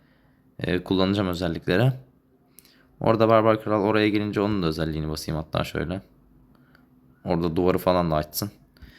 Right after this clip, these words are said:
Evet, güzel, tekrardan rahat bir şekilde ama alev topuyla çok, e, hani neredeyse tüm savunmaları aldığımız için rahat almamız normal arkadaşlar. Burada kraliyet de basalım. Evet, güzel oldu.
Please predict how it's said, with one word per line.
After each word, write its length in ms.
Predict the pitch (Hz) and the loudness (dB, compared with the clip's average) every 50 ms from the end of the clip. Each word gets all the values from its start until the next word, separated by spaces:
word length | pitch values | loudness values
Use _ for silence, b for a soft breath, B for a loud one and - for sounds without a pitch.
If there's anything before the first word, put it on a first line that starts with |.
| b b b b b b b b b b b - | b b b b b b b b b b b 2
Evet, 260 | 147 151 147 131 - | 4 4 4 4 2
güzel, 240 | - 120 135 123 117 | 0 2 2 4 4
tekrardan 580 | - 135 127 - 113 104 101 98 123 123 127 127 117 110 | 4 2 2 2 2 0 2 2 0 0 0 0 2 4
rahat 260 | 110 113 120 120 - | 6 6 6 4 0
bir 40 | - | -2
şekilde 300 | - 95 - 110 120 120 | -2 -2 0 2 2 4
ama 160 | 135 143 127 | 4 6 6
alev 180 | 120 123 131 | 6 6 6
topuyla 420 | 131 135 131 127 139 139 120 127 127 | 4 4 2 2 2 2 2 2 2
çok, 280 | - 135 127 127 - - - - _ _ _ _ _ - 92 | 2 0 -2 -4 -6 -16 -20 -20 _ _ _ _ _ -8 -4
e, 20 | 95 90 87 87 85 85 85 85 - | -2 -2 0 0 -2 -2 -4 -4 -4
hani 320 | - 90 90 87 87 82 - - - - - - _ _ _ _ _ - | -2 0 0 0 0 -2 -4 -8 -16 -20 -20 -20 _ _ _ _ _ 0
neredeyse 440 | 98 104 104 110 110 107 - 113 - | 4 6 6 6 4 2 2 0 0
tüm 180 | - - 127 127 | 2 2 2 2
savunmaları 460 | - 107 101 101 101 101 107 107 104 | 2 2 2 2 2 2 4 4 4
aldığımız 360 | 101 101 107 117 127 117 - | 2 2 2 2 0 0 0
için 200 | - - 82 80 - B B B B B B B B B B 95 | -2 -4 -6 -6 -8 B B B B B B B B B B 4
rahat 260 | 98 98 101 101 - | 6 6 6 6 4
almamız 360 | 110 95 98 95 110 113 104 | 0 0 0 -2 -4 -4 -4
normal 300 | 104 98 92 98 104 98 | -2 -2 -2 0 0 0
arkadaşlar. 680 | 87 82 78 - 87 82 - - - 110 113 - - B B B B B B B B - | -2 -2 -4 -4 -6 -6 -6 -6 -4 -6 -6 -6 -10 B B B B B B B B -10
Burada 200 | - - 92 - | -6 -6 -4 0
kraliyet 420 | - 110 101 95 95 95 95 - | 2 4 4 4 4 2 0 -2
de 100 | 92 80 | -4 -4
basalım. 360 | - 85 - 90 98 104 104 - - _ _ _ _ _ _ _ _ - - b b b b b b b b b b b b b b b b - - - | -4 -4 -4 -4 -4 -4 -6 -10 -18 _ _ _ _ _ _ _ _ -20 -20 b b b b b b b b b b b b b b b b -10 -4 -2
Evet, 300 | - 98 - - - - | -2 -2 -2 -2 -4 0
güzel 220 | 104 104 113 107 | 4 4 6 6
oldu. 340 | 95 82 80 87 104 127 | 6 4 2 2 2 0